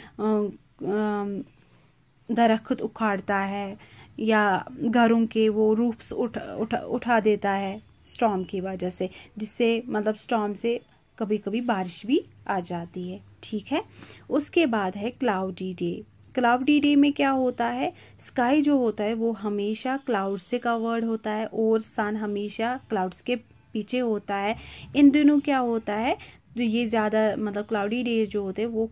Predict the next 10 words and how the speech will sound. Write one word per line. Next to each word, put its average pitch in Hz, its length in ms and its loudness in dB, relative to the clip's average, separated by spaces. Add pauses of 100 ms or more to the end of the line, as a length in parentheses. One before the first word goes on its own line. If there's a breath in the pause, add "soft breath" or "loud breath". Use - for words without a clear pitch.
कूलर 233 360 2
होते 202 360 -4
हैं 233 220 -2 (340)
ब्राइट 190 320 -2
डेज 180 280 -2
से, 190 240 -6
सनी 208 360 -2
डेज 196 260 -4
से 196 140 -8
वो 294 260 -4